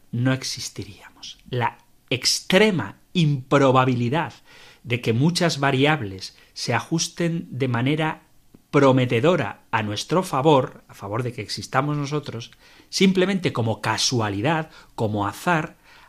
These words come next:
ha llevado a algunos científicos y filósofos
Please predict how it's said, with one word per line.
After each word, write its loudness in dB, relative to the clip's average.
ha 8
llevado 4
a 4
algunos 0
científicos -4
y 0
filósofos -2